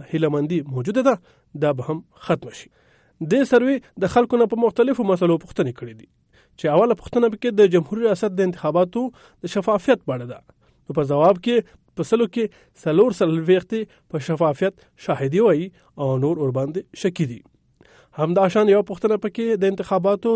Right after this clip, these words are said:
د لومړیو مخکښو کاندیدانو ترمنځ د واک د ویش په اړه شوې، چې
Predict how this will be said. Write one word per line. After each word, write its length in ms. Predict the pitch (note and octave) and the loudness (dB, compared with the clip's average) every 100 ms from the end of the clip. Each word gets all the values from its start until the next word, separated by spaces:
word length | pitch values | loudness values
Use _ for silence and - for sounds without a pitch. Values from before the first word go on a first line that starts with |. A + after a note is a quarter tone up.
| G3+ | 2
د 100 | G3 F#3+ | 2 2
لومړیو 420 | F#3 F#3 A3 A3 A3 G3+ | 2 2 2 2 2 -2
مخکښو 460 | F3+ - A3 G#3 A3+ - | -6 -4 -4 -2 -2 0
کاندیدانو 480 | F3+ F3+ F#3+ G#3+ D#3+ A3 - - _ F#3 | 0 2 2 2 2 -2 -10 -20 _ 0
ترمنځ 360 | E3+ F#3 G#3+ F3+ - - D#3+ | 2 2 0 -2 -12 -8 0
د 100 | F3+ | 4
واک 240 | F#3+ G#3 F3 | 4 2 2
د 80 | F#3+ | 0
ویش 160 | C4 G3+ - | 0 -4 -4
په 80 | |
اړه 180 | C3+ B2+ | -4 -6
شوې، 200 | C#3 A#2 - _ _ | -12 -16 -18 _ _
چې 60 | _ | _